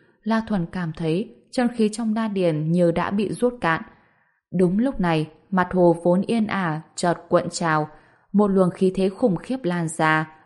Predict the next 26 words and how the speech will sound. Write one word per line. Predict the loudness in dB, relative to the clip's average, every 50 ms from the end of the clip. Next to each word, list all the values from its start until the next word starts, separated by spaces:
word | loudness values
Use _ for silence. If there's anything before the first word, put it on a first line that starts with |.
| _ -4
bao | -4 -2 -2 -2 -4
trùm | -4 -2 -2 -2 -2 -4 -6 -6
cả | -8 -6
bờ | -2 0 2 2 2
hồ. | 4 4 6 6 6 4 0 -6 -18 -20 _ _ _ _ _ _ _ _ _ _ _ _ _ _ _ _ _ _ _ _ _ _ _ _ _ _ _ 4
Tô | 4 4 4 4
Kỳ | 2 2 2
vừa | 2 0 0 0 2
đến | 2 2 2 2 2 -2 -4 -6 -8
đã | -4 -2 -2 -2
cảm | -4 -4 -4 -4 -2
thấy | 0 0 -2 -2 0 -2
tim | 0 0 2
mình | 2 2 0 0 0
đập | -2 -2 0
liên | 2 2 4 4 2 4
hồi. | 4 6 6 6 4 2 -6 -20 _ _ _ _ _ _ _
Cô | 2 2 2
ta | 2 0 -4 -2
lẩm | -2 0 0 0 2
bẩm: | 2 2 2 2 -2 -6 -12 _ _ _ _ _ _ _ _ _ _ _ _ _ _ _ -6
"Chính | 0 2 2 4
là | 2 0 -2 -4
cảm | -6 -6 -6 -6
giác | -6 -6 -4 -2
này. | -2 -2 -2 -2